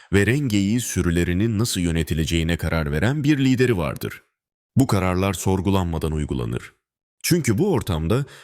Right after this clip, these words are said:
demokrasi kelimenin tam anlamıyla ölümcül olabilir. Zamanlama ya da rota konusunda yapılacak tek bir yanlış seçim, tüm topluluğu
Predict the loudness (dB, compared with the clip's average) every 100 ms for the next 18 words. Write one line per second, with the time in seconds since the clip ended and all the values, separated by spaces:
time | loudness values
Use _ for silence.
0 | 0 2 2 0 -2 -2 0 2 2 2
1 | 0 0 0 2 0 0 -2 0 0 2
2 | 0 0 0 0 0 0 -2 -4 -8 -18
3 | _ _ _ _ 2 4 4 4 2 2
4 | 0 -4 -2 2 4 4 2 0 0 0
5 | 0 0 2 2 2 2 2 2 2 0
6 | 0 0 2 4 2 2 0 -2 -4 -2
7 | -4 -6 -12 _ _ _ _ _ _ _
8 | _ _ _ 2 2 2 0 0 2 4
9 | 2 0